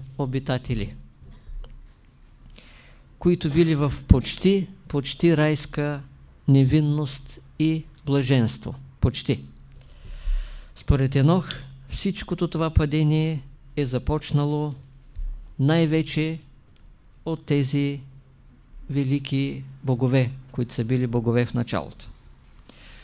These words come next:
После Енох казва, той описва Бога. Първо,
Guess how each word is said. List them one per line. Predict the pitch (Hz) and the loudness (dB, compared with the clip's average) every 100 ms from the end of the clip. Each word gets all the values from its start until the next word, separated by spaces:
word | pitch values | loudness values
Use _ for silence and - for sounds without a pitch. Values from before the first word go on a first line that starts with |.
| - - | -14 0
После | 175 170 175 | 0 2 4
Енох | 165 170 - | 4 4 2
казва, | 170 135 117 101 - - - - - - - - - - - - - - - - - - - - - - - - | -2 0 -4 -6 -12 -20 -20 -20 -20 -20 -20 -20 -20 -20 -20 -20 -20 -20 -20 -20 -20 -20 -20 -20 -20 -20 -20 -10
той | - 175 | 2 4
описва | 170 175 170 170 | 6 2 0 -2
Бога. | 156 160 117 98 - - - - - - - - - - | 0 0 0 -4 -8 -20 -20 -20 -20 -20 -20 -20 -20 -4
Първо, | 165 147 160 | -2 0 -2